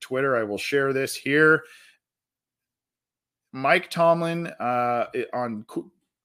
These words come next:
Chase Claypool's suggestion they should play music and make practice more fun. Quote, "Claypool plays wideout,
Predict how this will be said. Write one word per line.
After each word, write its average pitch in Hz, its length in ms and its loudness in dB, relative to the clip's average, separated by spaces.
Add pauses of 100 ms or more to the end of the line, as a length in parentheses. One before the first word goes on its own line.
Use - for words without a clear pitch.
(160)
Chase 156 280 -4
Claypool's 151 560 0
suggestion 139 540 -2
they 123 100 -6
should 110 180 -12
play 120 180 -4
music 120 320 -6
and 110 100 -8
make 107 200 -8
practice 110 440 -6
more 107 200 -6
fun. 127 400 -4
Quote, - 480 -2 (840)
"Claypool 196 760 -2
plays 156 420 0
wideout, 113 600 0